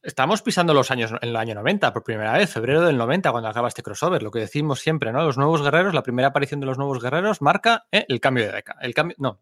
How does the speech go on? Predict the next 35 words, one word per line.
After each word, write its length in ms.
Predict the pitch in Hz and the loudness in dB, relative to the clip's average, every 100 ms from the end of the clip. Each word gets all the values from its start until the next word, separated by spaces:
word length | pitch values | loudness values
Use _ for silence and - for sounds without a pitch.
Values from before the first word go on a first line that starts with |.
| - | -10
el 80 | - | -2
cambio 240 | 147 185 | 2 4
de 80 | 160 | 4
los 100 | 123 | 2
ochenta 300 | - 185 190 | 2 4 4
a 20 | |
los 140 | 139 | 2
noventa, 340 | 120 113 110 _ _ _ _ _ | -2 -4 -6 _ _ _ _ _
la 100 | 117 | -12
década 320 | 113 120 131 127 | -8 -4 -4 -4
es 80 | |
otra 160 | - 104 | -8 -12
cosa. 220 | 92 - _ _ _ | -12 -20 _ _ _
El 100 | 117 | 0
cambio 160 | 156 170 | 4 6
de 60 | |
los 80 | 151 | 6
ochenta 220 | 175 156 | 4 4
a 20 | |
los 100 | 139 | 4
noventa 260 | 147 190 190 | 2 0 -2
la 80 | 131 | -2
marca 220 | 151 170 | -2 -4
la 100 | 135 | -6
primera 240 | 120 123 | -6 -4
aparición 280 | 127 117 139 | -4 -4 -6
de 40 | 147 | -6
los 100 | 131 | -4
Nuevos 160 | 120 | -4
Guerreros. 300 | 104 123 110 - - | -2 -4 -4 -10 -10
Estamos 240 | - 160 180 | 0 2 2
hablando 220 | 208 208 | 2 4
de 60 | |
una 160 | 160 151 | 4 4
época 400 | 151 139 143 | 4 0 -2